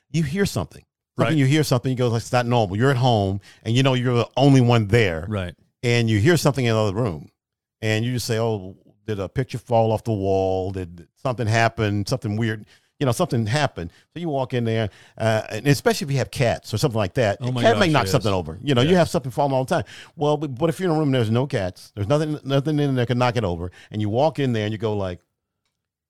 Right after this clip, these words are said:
Speaker 1: you know, "I could have sworn that was over there." Well, maybe it wasn't. I, maybe it just, it was teetering on the edge and it fell. And I've had this happen to me. I don't, I, w-,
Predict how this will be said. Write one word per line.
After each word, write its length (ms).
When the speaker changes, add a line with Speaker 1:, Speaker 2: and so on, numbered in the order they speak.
Speaker 1:
you 100
know, 320
"I 60
could 120
have 60
sworn 320
that 160
was 120
over 200
there." 240
Well, 160
maybe 180
it 80
wasn't. 320
I, 80
maybe 240
it 80
just, 140
it 80
was 160
teetering 360
on 120
the 80
edge 240
and 80
it 60
fell. 380
And 120
I've 100
had 140
this 140
happen 220
to 60
me. 220
I 220
don't, 200
I, 120
w-, 140